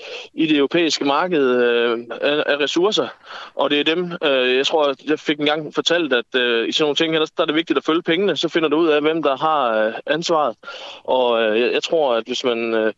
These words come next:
hvis man sådan, hvad skal man sige, øh, at hvis der er nogen, der sådan prøver at sætte lidt lup på, hvad,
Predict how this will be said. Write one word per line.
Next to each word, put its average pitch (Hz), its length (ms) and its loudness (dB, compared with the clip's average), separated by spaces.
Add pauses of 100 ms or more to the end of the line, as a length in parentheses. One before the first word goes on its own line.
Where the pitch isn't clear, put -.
(300)
hvis 131 160 -2
man 123 100 0
sådan, 143 380 2 (120)
hvad 117 100 -8
skal - 120 -6
man 120 100 0
sige, 139 440 -2 (440)
øh, 110 360 0 (200)
at 123 100 0
hvis 110 100 -8
der 135 80 0
er 131 80 -2
nogen, 196 340 2
der 147 100 2
sådan 143 200 -4
prøver 165 320 2
at 127 80 0
sætte 135 160 0
lidt 135 80 -2
lup 180 160 0 (100)
på, 170 60 0
hvad, 143 640 0